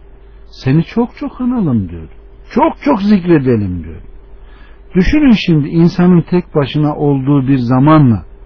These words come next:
şöyle birçok insanın bir arada olduğunda Allah'ı zikretmesi, imanı, gayreti aynı mıdır?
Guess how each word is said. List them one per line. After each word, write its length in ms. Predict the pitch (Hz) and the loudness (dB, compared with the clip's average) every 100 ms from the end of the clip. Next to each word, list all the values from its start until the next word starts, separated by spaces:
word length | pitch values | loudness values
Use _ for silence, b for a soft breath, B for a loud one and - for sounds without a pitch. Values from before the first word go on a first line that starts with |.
| - b b b - | -20 b b b -6
şöyle 460 | - 208 139 131 - - | 2 2 2 0 -6 -2
birçok 400 | 170 202 160 - | 0 2 -2 -2
insanın 480 | 131 135 135 131 120 | -2 -2 -2 0 0
bir 120 | 143 | 0
arada 360 | 135 127 120 135 | 0 -2 -2 -4
olduğunda 600 | 135 127 117 120 117 120 | -4 -4 0 0 0 -2
Allah'ı 360 | 123 131 135 | -4 -4 -2
zikretmesi, 840 | 113 117 - 110 - 110 107 - - - | -4 -6 -4 -6 -2 -4 -4 -8 -12 -6
imanı, 560 | 131 123 117 110 104 | 0 0 0 0 -4
gayreti 560 | 98 117 120 113 110 120 | -4 -4 -2 -2 -6 -8
aynı 320 | 147 240 262 | -2 0 2
mıdır? 300 | 110 92 85 | 0 -2 -10